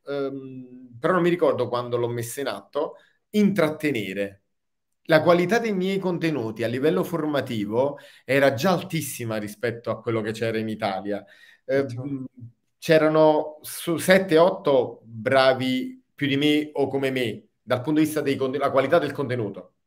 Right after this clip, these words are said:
Speaker 2: Sì.
Speaker 1: Come veniva presentata invece, quindi la fase proprio di intrattenimento, perché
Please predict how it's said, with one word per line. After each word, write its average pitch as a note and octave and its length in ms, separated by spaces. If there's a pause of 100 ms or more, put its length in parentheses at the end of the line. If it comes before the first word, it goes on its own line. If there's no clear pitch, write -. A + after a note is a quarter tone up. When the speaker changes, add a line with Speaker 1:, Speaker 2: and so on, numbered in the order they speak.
(520)
Speaker 2:
Sì. - 160
Speaker 1:
Come C4 240
veniva G#3 420
presentata D#3 760
invece, B2 840
quindi D#3 240
la C3+ 140
fase E3 400
proprio D#3+ 240
di D3 220
intrattenimento, D3 880
perché E3+ 420